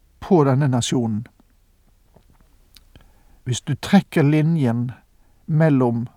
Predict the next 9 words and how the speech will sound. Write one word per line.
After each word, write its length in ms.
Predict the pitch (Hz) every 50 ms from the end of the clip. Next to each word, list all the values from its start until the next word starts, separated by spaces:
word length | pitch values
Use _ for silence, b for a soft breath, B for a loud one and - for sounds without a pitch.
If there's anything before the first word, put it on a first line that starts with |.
| _ _ _ -
Jonah-boken 1000 | - 139 147 165 160 139 123 127 120 143 139 131 - - - - 127 131 135 - - _ _ -
og 80 | 123
Nahums 440 | 123 120 110 101 95 - 113 107 -
bok. 360 | - 107 104 - _ - - - _ _ _ _ _ _ _ _ _ _ _ _ _ _ _ _ _ _ _ _ _ _ _ _ _ _ _ _ _ _ _ _ _ _ _ _ _ _ _ _ _ _ _ _ _ _ _ _ _ _ _ _ _ _ _
Her 220 | - - 170 180 185
opplever 640 | - 214 185 - _ - 151 139 139 139 127 139
du 140 | 135 135 147
et 160 | - 135 117 -
folk 540 | - - - 156 117 110 - _ - -